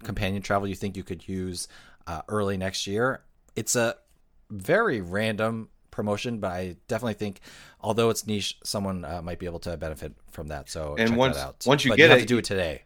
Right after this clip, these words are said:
Speaker 2: once you do it, you'll be flying two connections just to use it. <laughs>
Speaker 1: Yes. But hey, guess what? If your flight gets canceled,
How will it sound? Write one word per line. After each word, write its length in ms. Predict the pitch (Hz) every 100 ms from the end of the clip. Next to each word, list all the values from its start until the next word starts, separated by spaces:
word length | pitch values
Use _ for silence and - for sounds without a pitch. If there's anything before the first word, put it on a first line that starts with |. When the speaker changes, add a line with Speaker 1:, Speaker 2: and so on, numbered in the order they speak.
| -
Speaker 2:
once 220 | 131 139
you 80 | 110
do 260 | 95 147
it, 140 | 131 92
you'll 140 | 104
be 100 | 104
flying 340 | 104 113 107 98
two 200 | - 139
connections 640 | 104 113 135 - 90 90
just 240 | 120 117 -
to 80 |
use 340 | 95 110 135 101
it. 220 | 80 - -
<laughs> 100 | 131 - 165 - - - - - - - - - - -
Speaker 1:
Yes. 600 | 85 - - - - - - - - -
But 160 | - 113
hey, 200 | 131 135
guess 320 | 98 131 -
what? 360 | 127 156 101 - _ - -
If 360 | 123 135 -
your 200 | 113 107
flight 320 | 117 127 127 -
gets 220 | 120 -
canceled, 680 | - 113 - 113 95 92